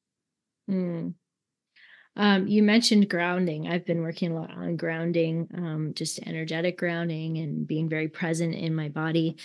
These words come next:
um, and not in a sexual way, but just in an energetic way, which has been making a really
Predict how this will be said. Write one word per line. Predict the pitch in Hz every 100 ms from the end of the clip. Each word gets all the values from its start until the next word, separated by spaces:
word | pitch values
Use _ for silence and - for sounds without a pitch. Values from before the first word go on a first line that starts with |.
| - - - -
um, | 180 165
and | - 208 202
not | 202 190 -
in | 220
a | 202
sexual | 196 180 180 - 185 175
way, | 160 156 160
but | 160 160
just | 175 165 -
in | - 175 170
an | 151 -
energetic | 170 165 160 160 151 160 - - - _
way, | 208 165 156
which | 151 147
has | 165
been | 160 165 156
making | 156 151 160
a | 156
really | 156 151 151